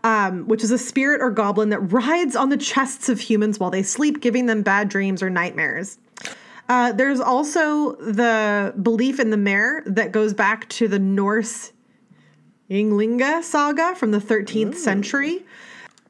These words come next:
Speaker 1: In Turkish culture,
Speaker 2: Hey.
Speaker 1: the incubus is known as the karabasan. In India, and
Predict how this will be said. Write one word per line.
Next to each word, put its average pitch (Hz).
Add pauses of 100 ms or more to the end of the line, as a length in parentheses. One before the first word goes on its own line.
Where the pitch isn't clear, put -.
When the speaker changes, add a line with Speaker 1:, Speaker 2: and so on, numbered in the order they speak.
(180)
Speaker 1:
In 285
Turkish 381
culture, 214 (220)
Speaker 2:
Hey. -
Speaker 1:
the 240
incubus 240
is 233
known 208
as 196
the 202
karabasan. 202 (1300)
In 277
India, 247 (160)
and 233